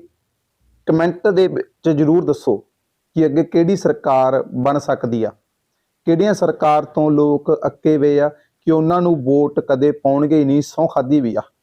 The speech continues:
ਉਹ ਵੀ ਆਪਦਾ ਨਿੱਜੀ ਅਧਿਕਾਰ ਸਮਝ ਕੇ ਕੁਮੈਂਟ ਦੇ ਵਿੱਚ ਜ਼ਰੂਰ ਰਿਪਲਾਈ ਕਰਕੇ ਜ਼ਰੂਰ ਦੱਸੋ ਜੀ, ਕਿਉਂਕਿ ਸਾਰੀਆਂ ਪਾਰਟੀਆਂ ਇੱਕੋ ਹੀ ਨੇ। ਜਿਵੇਂ ਆਮ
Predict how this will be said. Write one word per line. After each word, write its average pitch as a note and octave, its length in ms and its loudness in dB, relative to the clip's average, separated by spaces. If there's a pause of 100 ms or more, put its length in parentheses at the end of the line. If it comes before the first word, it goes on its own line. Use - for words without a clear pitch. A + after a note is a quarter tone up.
(760)
ਉਹ E3 160 2
ਵੀ G3 200 0 (100)
ਆਪਦਾ C#3 600 0 (260)
ਨਿੱਜੀ F3+ 280 2
ਅਧਿਕਾਰ E3 420 0
ਸਮਝ C#3+ 300 -2
ਕੇ C#3+ 240 0
ਕੁਮੈਂਟ D3+ 460 -2
ਦੇ D#3+ 160 2
ਵਿੱਚ C#3+ 280 -2
ਜ਼ਰੂਰ D3+ 500 2 (340)
ਰਿਪਲਾਈ C3+ 420 0
ਕਰਕੇ C#3 360 -2
ਜ਼ਰੂਰ C#3 300 0
ਦੱਸੋ C3+ 320 0
ਜੀ, G2+ 180 -6 (1400)
ਕਿਉਂਕਿ E3 300 0
ਸਾਰੀਆਂ D#3 360 0
ਪਾਰਟੀਆਂ D3+ 680 -2 (1200)
ਇੱਕੋ F#3+ 340 0
ਹੀ F#3 60 0
ਨੇ। B2 160 -2 (2000)
ਜਿਵੇਂ D3 260 0
ਆਮ C#3+ 300 0